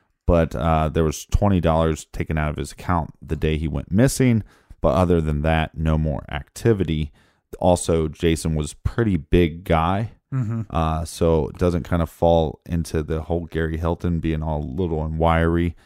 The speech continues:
Speaker 2: Right.
Speaker 1: Uh, it looks like Jason probably could handle his own.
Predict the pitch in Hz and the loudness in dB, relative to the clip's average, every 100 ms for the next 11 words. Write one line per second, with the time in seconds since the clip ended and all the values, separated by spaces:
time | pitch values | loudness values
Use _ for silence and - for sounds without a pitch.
0 | _ 113 92 - 78 76 76 - 69 85 | _ -8 -4 0 0 0 -4 -4 0 0
1 | - 76 - 80 78 78 78 78 78 - | 0 -4 -2 -2 0 -2 -4 -4 -4 -8
2 | 82 87 82 76 71 - 82 85 92 110 | -4 -2 0 0 -2 -6 0 2 2 0